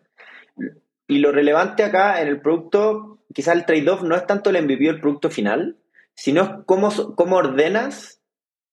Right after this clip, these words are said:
todas estas funcionalidades para resolver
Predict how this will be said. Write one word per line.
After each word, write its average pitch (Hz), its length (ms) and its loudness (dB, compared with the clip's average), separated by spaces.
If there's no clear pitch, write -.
todas 175 380 2
estas 156 400 -4
funcionalidades 135 1000 0
para 123 240 2
resolver 120 720 -2